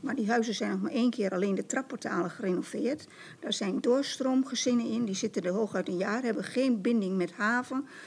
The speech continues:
Daardoor wordt het onveiliger, is het 's avonds ook helemaal niet leuk om er door te gaan. En die mensen moeten dan na een jaar, of misschien ietsje langer, doorverhuizen naar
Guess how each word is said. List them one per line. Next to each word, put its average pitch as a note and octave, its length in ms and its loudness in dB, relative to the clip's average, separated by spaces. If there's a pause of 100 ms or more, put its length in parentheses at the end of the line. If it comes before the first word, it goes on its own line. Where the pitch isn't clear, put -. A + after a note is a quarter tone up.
(200)
Daardoor A#3 400 4
wordt F#3+ 180 -6
het D#3+ 140 -4
onveiliger, B3 880 0
is G3 180 0
het F3 260 -6 (140)
's - 140 -4
avonds A3+ 440 0
ook - 140 -2
helemaal A#3 340 6
niet F#3+ 140 0
leuk F#3+ 220 2
om G#3+ 120 0
er F#3 80 -2
door B3+ 200 2
te A#3+ 100 -6
gaan. - 360 -2 (420)
En C#4+ 120 4
die B3+ 120 6
mensen B3+ 340 4
moeten G#3+ 200 2
dan F3+ 160 2
na F#3 140 2
een F3 160 2
jaar, F3 420 -4
of - 140 -8
misschien G#3 240 -2
ietsje G3 160 -4
langer, F3+ 300 -2
doorverhuizen A3 680 2
naar G3 340 2